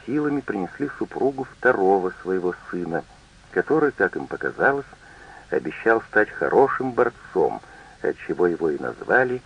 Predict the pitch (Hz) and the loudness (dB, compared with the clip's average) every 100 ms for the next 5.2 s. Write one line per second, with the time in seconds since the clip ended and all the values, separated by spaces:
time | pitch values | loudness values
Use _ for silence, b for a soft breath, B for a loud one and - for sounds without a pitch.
0 | B B B - 69 104 143 - - 123 | B B B -8 -2 0 -2 -4 0 0
1 | 82 57 53 50 - B B B B B | 0 -8 -14 -14 -16 B B B B B
2 | B - 101 165 180 123 156 160 151 92 | B -2 6 6 4 2 4 4 2 4
3 | 123 139 139 139 - 87 65 127 139 - | 4 4 2 -6 -4 -4 -2 -6 -6 -2
4 | 104 76 - 127 120 92 113 - - 60 | -2 -2 -4 -4 -4 0 -2 -2 -12 -12
5 | 50 | -10